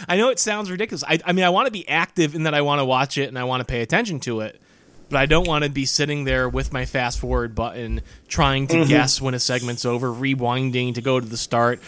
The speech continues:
Speaker 1: rehearing the last ten seconds because I, I'm trying to get to the right spot. Like, I just, I don't wanna do that.
Speaker 2: Sure. The nice part is, with PlayStation Vue at least, when I'm fast forwarding, like, I'm seeing the,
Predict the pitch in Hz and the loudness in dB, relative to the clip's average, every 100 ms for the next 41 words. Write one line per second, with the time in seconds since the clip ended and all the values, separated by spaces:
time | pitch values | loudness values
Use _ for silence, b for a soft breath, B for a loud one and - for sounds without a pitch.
0 | B 131 139 139 131 147 131 127 120 B | B 0 0 2 0 0 0 -2 -4 B
1 | B - 127 123 123 - - - 127 120 | B -2 0 2 0 -4 -8 -4 -2 0
2 | - 117 - 120 113 - - - 127 127 | 0 0 -2 -4 -2 -2 -4 -10 -6 -4
3 | 120 120 113 120 110 110 - 131 123 113 | -2 -4 -4 -6 -6 -8 -6 -4 -4 -6
4 | 120 107 123 117 117 - 123 120 - 113 | -8 -8 -8 -8 -8 -6 -2 -2 -2 -6
5 | 110 - b b b - 143 131 - _ | -8 -10 b b b -4 -2 -4 -6 _
6 | _ _ - - - 135 151 139 123 143 | _ _ -20 -12 -2 0 2 2 2 2
7 | 98 98 76 - B B B B 156 202 | 2 2 0 -4 B B B B 2 4
8 | 247 - 175 143 117 113 131 135 - 196 | 4 2 2 4 2 0 -2 -4 0 2
9 | - 143 - 101 110 117 80 92 90 - | 2 0 0 -2 0 0 2 0 -2 -2
10 | 120 127 113 110 90 - 107 98 90 85 | -2 -2 -4 -2 -2 0 2 2 0 -4
11 | 82 82 80 - 87 87 - - 113 107 | -6 -6 -8 -8 -10 0 2 4 2 -2
12 | 104 101 98 b b _ _ 82 - 87 | -2 -4 -8 b b _ _ 0 2 4
13 | 87 80 | 2 0